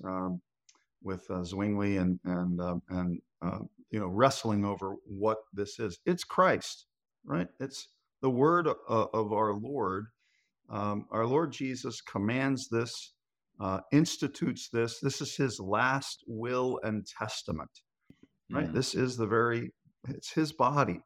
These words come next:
Speaker 1: Uh, I always tell, uh, our confirmands about the gap, right? So, um, our Lord Jesus died. I usually draw some stick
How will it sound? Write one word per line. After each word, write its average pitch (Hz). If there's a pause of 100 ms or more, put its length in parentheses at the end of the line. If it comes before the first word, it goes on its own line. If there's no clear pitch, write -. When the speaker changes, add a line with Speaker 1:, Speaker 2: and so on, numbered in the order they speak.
(640)
Speaker 1:
Uh, 110
I 131
always 170
tell, 151
uh, 107 (180)
our 107
confirmands 101 (1160)
about 135
the 113
gap, 98 (580)
right? 127
So, 117
um, 107
our 117
Lord 131
Jesus 120
died. 110
I 117
usually 123
draw 110
some 110
stick -